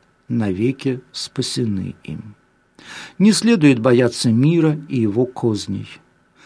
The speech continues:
Господь всегда идёт нам навстречу и протягивает руку помощи. Следует полагаться на него. Он называет нас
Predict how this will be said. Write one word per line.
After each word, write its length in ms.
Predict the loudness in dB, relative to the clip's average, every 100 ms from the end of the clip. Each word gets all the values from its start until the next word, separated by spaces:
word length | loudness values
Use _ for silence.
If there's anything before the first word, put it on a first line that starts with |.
| _
Господь 500 | 0 2 2 2 0
всегда 580 | 0 -4 -4 0 0 0
идёт 420 | 0 0 2 2 2
нам 180 | 2
навстречу 760 | 2 0 -4 -2 0 0 -6 -14 -20 _ _ _ -20 -6
и 100 | 0
протягивает 680 | 2 4 4 4 6 6 6
руку 260 | 4 2 0
помощи. 720 | 2 4 4 2 -4 -10 -12 -16 _ _ _ -20 -18 -8
Следует 460 | 2 6 8 8
полагаться 640 | 6 4 6 6 4 2 2
на 100 | 4
него. 480 | 4 0 -2 -8 -10 _ _ _ _ _ _ -2
Он 220 | 4 6
называет 680 | 6 4 2 2 2 2 0
нас 440 | 0 0 -2 -10